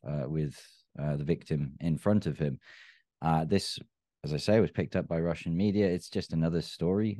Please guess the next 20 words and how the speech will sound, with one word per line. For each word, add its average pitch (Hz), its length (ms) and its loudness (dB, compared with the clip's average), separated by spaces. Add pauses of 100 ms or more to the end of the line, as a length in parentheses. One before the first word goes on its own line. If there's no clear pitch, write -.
of 80 340 0
another 92 280 4
instance 90 800 -2
of 82 420 0 (220)
this 85 340 -2 (120)
behavior. 78 580 0 (600)
Um, 85 440 2
that 107 220 4
being 87 240 4
said, 104 520 0
I 87 200 2
am 90 180 4
aware 82 280 2
of 80 100 -2
allegations, 82 960 -2 (240)
uh, 78 440 -2
quite 92 340 2
whether, 80 440 2 (840)
um, 73 560 -2 (380)
quite - 280 2